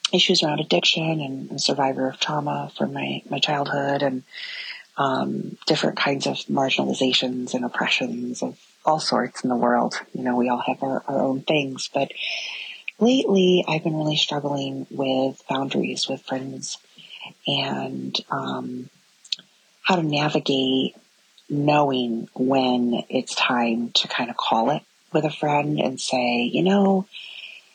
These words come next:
actually, this friendship is not, um, serving m-, me and my higher self at this point,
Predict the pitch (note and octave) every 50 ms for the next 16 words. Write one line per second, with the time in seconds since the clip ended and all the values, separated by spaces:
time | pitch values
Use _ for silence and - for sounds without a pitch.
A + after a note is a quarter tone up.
0 | _ _ - E3 E3+ F3+ F3+ - - E3+ E3+ E3 E3 D#3+ D#3 D#3 D3+ D#3 D#3 -
1 | - D3 D3 - - D3 C#3+ C#3 - - - - - - C3+ C3 B3 - - B2+
2 | B2 B2 - - - - - _ _ _ _ _ _ _ _ _ _ _ _ _
3 | - C3 B2+ B2 B2 A#2+ A#2+ A2+ A2 A2 A2 A#2 - _ _ _ _ _ _ _
4 | _ _ _ _ _ - - - - - - - _ _ _ _ - - - D#3+
5 | C#3+ C3+ C3 - B2+ G#2+ - - _ _ _ _ _ _ _ - C#3 C3 - _
6 | _ _ C#3 C#3 C3+ C3+ C3 B2 A2+ - B2 B2 B2 B2 B2 B2 B2+ B2 B2 A#2+
7 | A#2+ - - - C3+ C#3 C3 B2 - B2 - - B2 - - - - - D3 D3
8 | C#3+ C#3 C#3 -